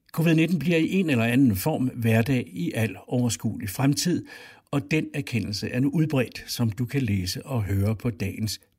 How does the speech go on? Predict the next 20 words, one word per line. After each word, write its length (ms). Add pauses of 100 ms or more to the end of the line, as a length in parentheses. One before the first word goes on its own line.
Berlingske 460
punktum 380
D 40
K. 60 (600)
Journalist 460
Mikkel 220
Fyn 220
Christensen 680
har 140
blandt 260
andet 240
talt 280
med 140 (160)
Allan 380 (100)
Randrup 400
Thomsen, 480 (420)
der 60
er 40
professor 520
i 260